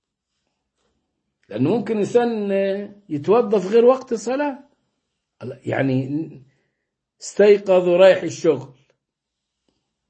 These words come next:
الساعة سبعة، ثمانية، وكان صلى الفجر وصلى الضحى، يقوم هياخ-، بعد الوضوء ياخد ركعتين خفيفتين سنة وضوء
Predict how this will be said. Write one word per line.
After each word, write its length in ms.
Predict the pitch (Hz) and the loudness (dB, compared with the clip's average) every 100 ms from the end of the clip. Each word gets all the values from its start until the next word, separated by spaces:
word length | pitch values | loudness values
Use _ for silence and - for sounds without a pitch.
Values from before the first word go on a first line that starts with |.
| _ _ _ _ _ _ _ _ _ _ _ _ _ _ _ | _ _ _ _ _ _ _ _ _ _ _ _ _ _ _
الساعة 500 | - - 170 170 151 | -20 -2 2 4 2
سبعة، 840 | 143 175 175 156 160 165 160 - - | -2 0 0 0 2 2 0 -4 -18
ثمانية، 960 | - 139 139 165 175 175 170 165 170 - _ _ _ _ _ _ _ _ _ _ _ _ _ _ _ | -14 -8 -2 2 2 2 0 -2 -6 -18 _ _ _ _ _ _ _ _ _ _ _ _ _ _ _
وكان 360 | 233 - 220 190 | -2 2 2 2
صلى 360 | 185 175 170 | 0 2 2
الفجر 400 | 156 143 196 247 | 2 0 -2 -4
وصلى 440 | 240 - 175 175 170 | -8 -4 -6 -2 -2
الضحى، 560 | 165 196 196 208 - _ _ _ _ _ _ | -2 -4 -4 -8 -10 _ _ _ _ _ _
يقوم 240 | 160 214 175 | -8 -4 2
هياخ-، 420 | 185 208 202 196 | 4 2 0 -4
بعد 340 | 185 196 180 | -4 -4 -2
الوضوء 360 | 165 180 220 220 | -2 -2 0 -2
ياخد 260 | 208 180 | -2 -4
ركعتين 460 | 170 165 160 208 196 | -8 -8 -8 -6 -6
خفيفتين 640 | 170 143 165 151 139 196 | -6 -8 -8 -10 -6 -4
سنة 480 | 185 202 196 175 135 | -4 -4 -4 -4 -4
وضوء 420 | 175 226 262 247 | -4 -4 -6 -8